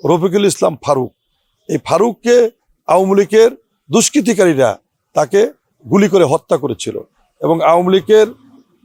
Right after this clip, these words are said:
এই ফারুক চেয়ারম্যানের যে ছোট ভাই আজহারুল ইসলাম লাবু, লাবুকে সে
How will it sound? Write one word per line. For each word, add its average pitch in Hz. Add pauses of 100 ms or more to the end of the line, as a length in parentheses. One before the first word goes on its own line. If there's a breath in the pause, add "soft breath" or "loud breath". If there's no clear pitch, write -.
(120)
এই 131 (140)
ফারুক 196
চেয়ারম্যানের 240
যে 208
ছোট -
ভাই 160 (460)
আজহারুল 185
ইসলাম 196
লাবু, 170 (520)
লাবুকে 170
সে 226